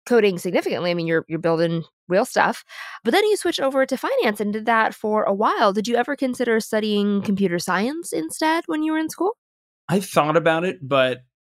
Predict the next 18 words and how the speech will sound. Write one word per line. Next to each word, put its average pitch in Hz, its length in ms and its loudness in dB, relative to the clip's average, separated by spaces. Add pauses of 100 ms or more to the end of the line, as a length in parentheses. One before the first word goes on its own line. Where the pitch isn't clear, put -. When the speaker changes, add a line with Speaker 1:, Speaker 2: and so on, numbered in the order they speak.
Speaker 2:
I 139 160 2
always 165 320 -2
had 147 320 -4
this 127 240 -2
idea 120 580 0
in 120 80 -6
my 110 140 -2
head 110 560 -2
that 107 520 -4 (140)
<laughs> - 140 -20
I - 320 0 (260)
was 131 140 2
a 123 40 -6
big 139 180 0
fan 139 180 2
of 120 80 -4
Harry 120 260 -2
Potter, 127 420 -2